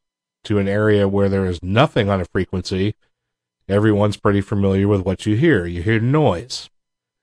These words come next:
It's basically leftover radiation that's coming through the atmosphere and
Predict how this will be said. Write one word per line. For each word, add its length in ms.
It's 160
basically 460
leftover 560
radiation 920
that's 320
coming 380
through 180
the 140
atmosphere 680
and 280